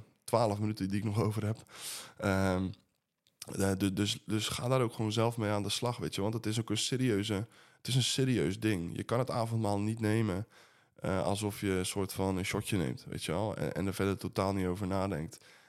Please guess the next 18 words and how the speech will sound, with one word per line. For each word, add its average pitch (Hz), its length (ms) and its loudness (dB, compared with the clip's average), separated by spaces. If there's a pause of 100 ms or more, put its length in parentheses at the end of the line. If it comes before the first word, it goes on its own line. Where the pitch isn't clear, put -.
Het - 140 -10
is 113 80 0
een 123 80 2
serieuze 110 540 0
zaak, 104 360 0
want 98 200 -4
je 107 80 -2
neemt 113 260 2
namelijk 104 460 0
het - 140 -8
offer - 260 -6
van 101 160 -2
Jezus, 90 420 -2
zijn 92 180 -2
lichaam 117 380 0
en 104 80 -2
zijn 104 200 -2
bloed, 90 300 -4